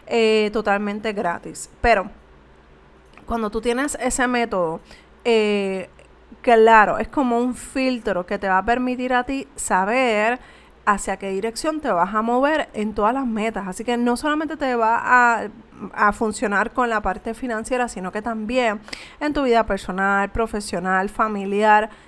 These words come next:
te va a funcionar utilizar este método smart. Así que te invito a que bajes ese, ese checklist que es totalmente gratis y ahí vas a tener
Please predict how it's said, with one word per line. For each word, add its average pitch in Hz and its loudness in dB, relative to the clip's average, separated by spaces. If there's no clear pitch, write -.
te 202 -6
va 196 0
a 185 -4
funcionar 233 0
utilizar 190 -4
este 202 -4
método 226 2
smart. 165 -6
Así 220 2
que 214 0
te - -6
invito 214 0
a 208 0
que 190 -2
bajes 180 0
ese, 220 0
ese 220 -4
checklist 226 -4
que - -8
es 190 -8
totalmente 185 -6
gratis 247 0
y 233 -6
ahí 175 -2
vas 190 -4
a 214 -2
tener 247 0